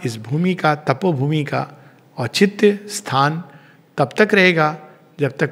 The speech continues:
मनुष्य सुप्रामेंटल बैरियर को क्रॉस नहीं कर जाता। क्रॉस करने के बाद भी रहेगा, क्योंकि तब हम लोग कहेंगे, "अच्छा, यहाँ से हमारी यात्रा शुरू हुई थी।"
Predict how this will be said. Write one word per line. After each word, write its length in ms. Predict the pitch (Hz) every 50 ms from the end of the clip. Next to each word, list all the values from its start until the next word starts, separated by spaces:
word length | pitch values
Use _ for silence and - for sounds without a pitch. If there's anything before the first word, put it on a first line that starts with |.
| - 139
मनुष्य 300 | 131 135 127 - - 139
सुप्रामेंटल 760 | - - 143 131 143 139 131 123 120 117 - 139 151 190 - - - - - - - - - 117
बैरियर 380 | 107 135 139 143 143 156 151 147
को 140 | 151 165
क्रॉस 400 | 147 - - 131 120 113 - - -
नहीं 80 | 139 113
कर 160 | - - -
जाता। 440 | - - - - - - - - _ _ - - _ _ _ _ -
क्रॉस 440 | - 190 196 208 233 240 220 - -
करने 340 | - 220 202 196 202 208
के 120 | 175 196 185
बाद 280 | 143 143 139 147 151
भी 160 | 147 147 165 160
रहेगा, 460 | 151 139 139 135 135 135 - - - - - _ _ _ _ _ _ _ _ _ _
क्योंकि 200 | - 156 147 180
तब 280 | 175 - - 147 139 151
हम 160 | 170 190 196
लोग 180 | 202 185 180 -
कहेंगे, 320 | 175 160 160 170 170 170
"अच्छा, 280 | 156 160 - - 196 196
यहाँ 380 | 196 170 139 110 117 139 170
से 160 | 175 - 226
हमारी 280 | 226 233 233 233 226 202
यात्रा 320 | 180 151 - - - 147
शुरू 260 | 131 - - 139 - -
हुई 260 | 113 110 104 110 - -
थी।" 140 | - -